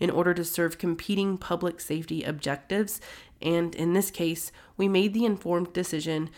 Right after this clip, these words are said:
to prioritize the successful identification, apprehension,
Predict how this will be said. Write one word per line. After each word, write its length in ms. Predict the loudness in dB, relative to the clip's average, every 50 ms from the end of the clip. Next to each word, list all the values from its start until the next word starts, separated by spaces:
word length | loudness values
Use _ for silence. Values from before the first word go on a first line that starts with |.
| -18 -12 -6
to 120 | -6 -4
prioritize 840 | 0 2 4 4 4 4 2 2 2 2 0 0 0 2 2 0 -2 -4
the 80 | -6
successful 600 | -6 -6 -6 -6 -4 -2 -4 -4 -2 -2 -2 0
identification, 1000 | 0 0 0 0 0 -2 -2 -2 -4 -6 -6 -4 -4 -4 -2 -2 -2 -2 -2 -4 -6 -10 -20 -20 -10 -2 0
apprehension, 880 | 0 0 2 2 0 0 2 0 -2 -2 -2 -2 0 0 -2 -2 -4